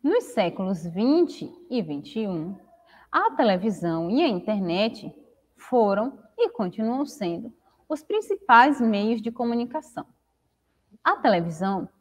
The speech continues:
é um instrumento de reprodução de som e imagem simultâneos que funciona por meio de ondas eletromagnéticas, né? A, a televisão funciona semelhante ao rádio,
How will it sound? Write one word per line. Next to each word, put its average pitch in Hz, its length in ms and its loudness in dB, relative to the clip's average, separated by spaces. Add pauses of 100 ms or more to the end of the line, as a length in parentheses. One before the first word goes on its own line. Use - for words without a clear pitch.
(100)
é 294 100 0
um 370 80 2
instrumento 269 680 0
de 202 120 -2
reprodução 226 760 -2
de - 100 -14
som 285 500 -4 (120)
e 381 240 4
imagem 208 580 2 (640)
simultâneos 285 1080 0 (420)
que 359 140 2
funciona 294 640 2
por 311 180 4
meio 233 320 4
de 247 160 4
ondas 202 400 2
eletromagnéticas, 208 1300 0 (440)
né? 190 460 -2 (140)
A, 175 80 -4
a - 20 -6
televisão 208 540 -2
funciona 254 500 -4
semelhante 247 640 0
ao 311 100 -2
rádio, 202 420 2